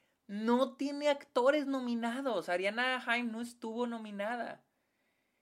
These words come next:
Pero ustedes dirán, bueno, puede que gane nada más guión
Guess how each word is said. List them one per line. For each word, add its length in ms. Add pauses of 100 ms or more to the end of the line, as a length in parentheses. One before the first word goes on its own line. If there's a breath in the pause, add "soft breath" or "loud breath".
(560)
Pero 120
ustedes 240
dirán, 340
bueno, 580 (880)
puede 360
que 100
gane 300
nada 220
más 280
guión 420